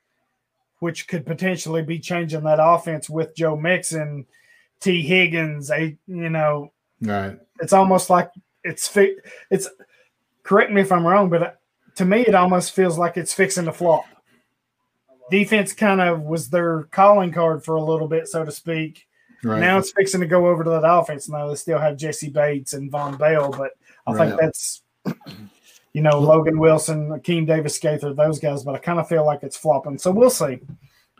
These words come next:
Speaker 2: Well, they got, they got Hendrickson too now in free agency.
Speaker 1: Oh yeah, I forgot about that. Yeah,
Speaker 2: Um,
Speaker 1: yeah, yeah, they did.
Speaker 2: So they're, they're, Cincinnati's making moves. I, I think people, they're kind of flying under the radar here,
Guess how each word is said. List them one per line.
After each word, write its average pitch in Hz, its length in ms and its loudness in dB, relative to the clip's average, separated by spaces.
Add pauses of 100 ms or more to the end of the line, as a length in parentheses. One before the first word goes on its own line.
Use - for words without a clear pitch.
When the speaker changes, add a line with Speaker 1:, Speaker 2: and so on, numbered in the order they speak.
(260)
Speaker 2:
Well, 202 120 6
they 196 80 8
got, 185 260 4
they 151 140 -6
got 151 160 2
Hendrickson 185 520 2
too 190 480 4
now 160 360 0
in 156 100 -4
free 165 220 -6
agency. 175 560 -6 (180)
Speaker 1:
Oh 240 140 8
yeah, 233 180 8
I - 20 4
forgot 170 300 2
about 147 220 0
that. 123 200 -10
Yeah, 165 200 0
Speaker 2:
Um, - 260 2
Speaker 1:
yeah, 156 80 -4
yeah, 151 60 0 (100)
they 139 140 -8
did. 160 280 -4 (140)
Speaker 2:
So 156 200 -4
they're, 151 260 -2
they're, 196 340 2 (200)
Cincinnati's 262 680 2
making 170 300 2
moves. 151 500 4 (120)
I, 143 160 0
I 147 200 0
think 156 260 -2
people, 151 340 0 (180)
they're 135 180 0
kind 139 140 0
of 131 80 -6
flying 139 240 2
under 131 160 0
the 127 120 -2
radar 135 300 4
here, 117 300 -2